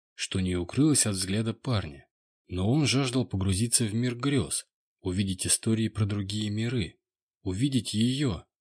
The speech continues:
леди Бебе, прикоснуться к ней, услышать её чарующий голосок. Конечно, не тот, что издавал звуковую волну. Под её магию попасть парень не хотел даже во сне. Вот только проспал в итоге парень без сновидений.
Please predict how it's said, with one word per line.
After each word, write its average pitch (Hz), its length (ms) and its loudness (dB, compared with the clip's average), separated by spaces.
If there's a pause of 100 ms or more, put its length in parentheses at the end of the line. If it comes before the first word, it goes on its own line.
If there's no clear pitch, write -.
леди 117 400 0
Бебе, 123 540 0 (600)
прикоснуться 117 680 2
к - 100 -8
ней, 101 300 -4 (220)
услышать 110 540 0
её 107 240 2
чарующий 123 520 2
голосок. 110 760 -2 (380)
Конечно, 107 460 0
не 107 160 0
тот, 175 260 2
что - 220 0
издавал 104 420 2
звуковую 98 540 0
волну. 107 500 0 (420)
Под 82 140 -4
её 92 320 2
магию 131 480 0 (160)
попасть - 420 -2
парень 131 280 -2
не 117 100 0
хотел 113 380 -2
даже 101 260 -2
во 104 160 -2
сне. - 380 0 (340)
Вот 90 240 -4
только 107 300 0
проспал 147 500 2
в 143 80 2
итоге 135 300 2
парень 113 380 0
без 101 200 2
сновидений. 90 840 -2